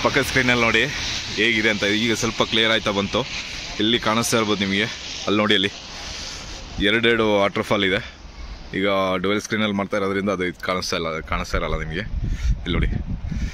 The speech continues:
ಹೆಂಗ್ ಬರ್ತಾ ಇದೆ guys. ಇದೊಂದು ಹೆಂಗೆ ಅಂತ ಹೇಳಿದ್ರೆ,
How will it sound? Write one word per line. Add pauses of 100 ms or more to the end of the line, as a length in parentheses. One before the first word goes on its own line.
(300)
ಹೆಂಗ್
ಬರ್ತಾ
ಇದೆ
guys. (540)
ಇದೊಂದು
ಹೆಂಗೆ
ಅಂತ
ಹೇಳಿದ್ರೆ,